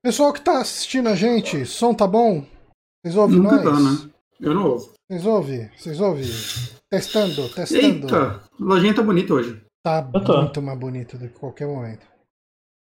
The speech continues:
Speaker 1: Ah lá, o rapaz sentado, nosso queridíssimo Yuri, falou que chegou para ver esse povo lindo falando
Speaker 2: O
Speaker 1: de
Speaker 2: rapaz sentado é o Yuri?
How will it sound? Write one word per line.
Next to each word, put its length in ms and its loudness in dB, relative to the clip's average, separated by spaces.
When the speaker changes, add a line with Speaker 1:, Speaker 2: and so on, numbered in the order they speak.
Speaker 1:
Ah 80 2
lá, 160 2
o 40 2
rapaz 340 -2
sentado, 380 -4
nosso 180 -8
queridíssimo 560 -10
Yuri, 240 -6
falou 540 -10
que 220 -14
chegou 420 -6
para 200 -6
ver 220 -6
esse 180 -12
povo 320 -6
lindo 440 -6
falando 600 0
Speaker 2:
O 40 8
Speaker 1:
de 60 8
Speaker 2:
rapaz 280 4
sentado 400 6
é 20 0
o 60 2
Yuri? 240 6